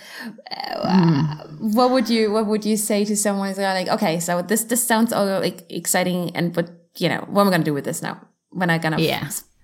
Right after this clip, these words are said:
Speaker 1: press stop here and go out into my life?"
Speaker 2: S-, s-, s-, sort of an angle that popped in my head, uh, just a while ago when we first started chatting, and you actually just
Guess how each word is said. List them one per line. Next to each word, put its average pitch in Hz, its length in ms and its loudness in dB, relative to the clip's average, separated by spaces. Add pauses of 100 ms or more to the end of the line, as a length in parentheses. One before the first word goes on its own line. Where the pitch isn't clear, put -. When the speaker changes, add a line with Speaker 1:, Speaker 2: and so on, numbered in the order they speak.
(100)
Speaker 1:
press 175 260 -4
stop 165 300 -2
here 160 240 -2
and 160 340 -4
go 175 180 0
out 156 200 0
into 165 160 -6
my 165 140 -4
life?" 170 420 -10 (1400)
Speaker 2:
S-, 165 180 -10 (100)
s-, - 120 -6
s-, 196 160 -6 (240)
sort 226 140 2
of 226 140 4
an - 100 -4
angle 269 540 4
that 202 320 0
popped 208 280 0
in 190 100 4
my 196 80 6
head, 180 260 4
uh, 180 100 0 (120)
just 196 200 0
a 185 60 4
while 165 220 0
ago 185 140 2
when 180 100 6
we 175 60 4
first 180 320 0
started 170 360 0
chatting, 202 260 0
and 202 120 8
you 190 120 6
actually 165 260 0
just 170 200 -2